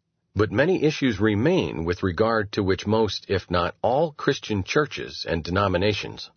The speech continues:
are not prepared to yield to secular reasoning and an evaluation from the point of view of social utility.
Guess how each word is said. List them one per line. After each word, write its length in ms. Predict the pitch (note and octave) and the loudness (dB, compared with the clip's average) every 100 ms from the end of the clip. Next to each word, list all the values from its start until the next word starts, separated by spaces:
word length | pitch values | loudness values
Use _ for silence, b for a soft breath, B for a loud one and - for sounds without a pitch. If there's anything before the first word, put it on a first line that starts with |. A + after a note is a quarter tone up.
| _ D#2+ | _ -2
are 120 | D#2+ | 0
not 400 | F2 A2 D3+ - | 2 2 0 0
prepared 480 | E3+ D3+ G#2 F#2+ - | -2 0 0 0 -2
to 80 | F2+ | -6
yield 440 | D2+ A2 G2 D#2+ | 0 2 2 0
to 80 | E2 | -8
secular 480 | - G2+ - D#2+ D2+ | -2 -2 0 -2 0
reasoning 440 | B2+ D3 - - - _ _ _ | 0 0 -6 -12 -16 _ _ _
and 280 | - G2 G2+ | 0 0 2
an 120 | E2 | 0
evaluation 800 | D#2 F#2 F2+ D#2+ F2+ A2 - A#1+ | 2 0 0 0 0 0 -4 -10
from 200 | - E2+ | -4 -2
the 60 | D2+ | -2
point 300 | - C3 C3 | 0 0 2
of 80 | G2+ | -2
view 380 | A#2+ B2+ A#1+ | -2 -2 0
of 100 | D#2+ | -4
social 380 | - F2+ D#2+ F2+ | -2 -2 -2 -4
utility. 600 | E2 F#2+ - D#3+ E2+ - | -2 -2 0 0 -2 -6